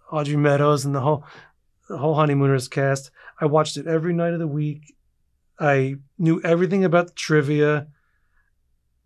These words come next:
At the pizza place I worked at, we would do trivia contests, and I would always win. I had, I s-, I don't have it anymore 'cause I s-, switched to a smaller wallet, but I still carry around this card, my Ralph card.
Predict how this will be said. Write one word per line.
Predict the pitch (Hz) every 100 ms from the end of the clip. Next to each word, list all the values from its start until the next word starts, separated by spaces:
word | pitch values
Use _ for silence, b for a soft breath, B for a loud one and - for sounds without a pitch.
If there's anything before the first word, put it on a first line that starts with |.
| _ _ _
At | -
the | 127
pizza | - 165 139
place | 170 156
I | 165
worked | 160 165 160
at, | 165 147
we | 143
would | 135
do | 135
trivia | 127 - 156 156
contests, | 151 160 156 156 151 -
and | 135
I | 135
would | 135 127 - _
always | 151 143 143 135
win. | 147 147 147 151 b b b b b b b -
I | 135
had, | 147 151
I | 156 147
s-, | - - - _
I | 160
don't | 156
have | 151 123
it |
anymore | 131 127 131 127
'cause | 117
I |
s-, | 110 - - _
switched | - - 127 -
to | 123
a |
smaller | - 143 135 123
wallet, | 120 131 131 127
but | 143 139 B B B B _ -
I |
still | - 180 170
carry | - 165 156
around | 143 143 139
this | 127 -
card, | - 156 147 131 - _ _ _ _ _
my | 139
Ralph | 131 156 160 -
card. | 127 123 127